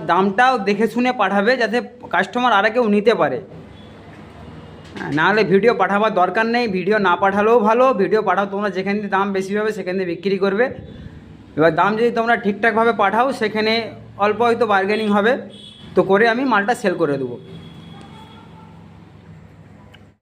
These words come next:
বন্ধুরা, দেখে নাও, এখানে সাদা লক্ষা আছে এক পিস, এটা হচ্ছে আদলা আছে, এখনও মেল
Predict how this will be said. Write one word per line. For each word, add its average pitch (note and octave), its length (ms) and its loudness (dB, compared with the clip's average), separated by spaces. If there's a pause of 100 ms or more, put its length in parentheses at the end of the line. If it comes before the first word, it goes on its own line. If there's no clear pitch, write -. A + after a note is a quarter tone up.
(540)
বন্ধুরা, G#3 260 -2
দেখে G#3+ 200 -2
নাও, B3 160 0
এখানে B3+ 180 -2
সাদা A3+ 340 -2
লক্ষা G#3+ 240 -2
আছে A#3 180 0
এক A3 200 0
পিস, B3 200 -4 (480)
এটা E3 220 -2
হচ্ছে G3+ 260 -4
আদলা F#3+ 380 0
আছে, G3+ 220 -2 (240)
এখনও F3+ 240 -6
মেল F#3 200 -4